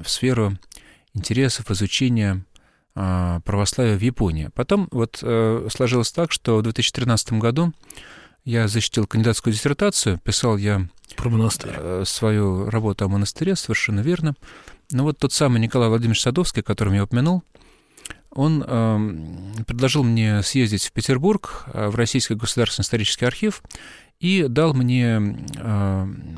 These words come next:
Speaker 1: номер дела, ссылку на единицу хранения архива, и предложил познакомиться с некими документами, э, связанными с памятью, вот, э, с наследием равноапостола Николая.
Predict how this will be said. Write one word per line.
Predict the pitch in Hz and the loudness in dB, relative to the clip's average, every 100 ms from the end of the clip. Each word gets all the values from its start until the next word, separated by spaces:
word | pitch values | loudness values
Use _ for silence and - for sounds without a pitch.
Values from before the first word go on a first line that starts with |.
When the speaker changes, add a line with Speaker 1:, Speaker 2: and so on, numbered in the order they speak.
| 82 90 95 - _ - - | -14 -14 -18 -20 _ -20 -10
Speaker 1:
номер | 127 113 98 | -2 0 0
дела, | 104 185 196 170 151 - _ - _ | 0 2 4 2 0 -6 _ -20 _
ссылку | - - 175 165 151 135 - - - - _ | -4 0 2 2 0 -2 -4 -20 -20 -20 _
на | 147 117 117 113 113 | -4 0 2 0 -2
единицу | 120 104 117 - - | -4 -2 0 -2 0
хранения | 117 139 180 170 143 - - - | 2 2 2 2 0 -6 -20 -6
архива, | - 131 - 131 117 107 - - - - | 0 0 0 0 0 -2 -8 -20 -20 -4
и | 170 | -2
предложил | 151 127 123 165 | 0 2 2 2
познакомиться | 156 127 117 - 147 123 - 107 101 95 90 | 0 2 2 2 0 2 2 2 4 2 2
с | 87 - - - | 0 0 -2 -4
некими | 80 95 117 - 104 | -6 -2 -2 0 2
документами, | 101 - 120 165 - 110 101 92 87 - - 67 67 | 2 2 2 2 0 0 2 2 -2 -4 -10 -12 -12
э, | - 64 64 64 65 85 87 98 104 - | -12 -12 -12 -12 -12 -12 -14 -16 -18 -8
связанными | 92 127 147 117 101 | -2 2 2 2 2
с | 95 | 0
памятью, | - 127 117 95 - | 0 0 0 0 -4
вот, | 87 - - | -4 -6 -8
э, | 85 85 | -8 -6
с | - | -4
наследием | - 139 131 101 | -2 -2 0 0
равноапостола | 98 98 - 117 - 101 | 0 0 0 -2 -2 -2
Николая. | - 110 69 | 0 -2 -2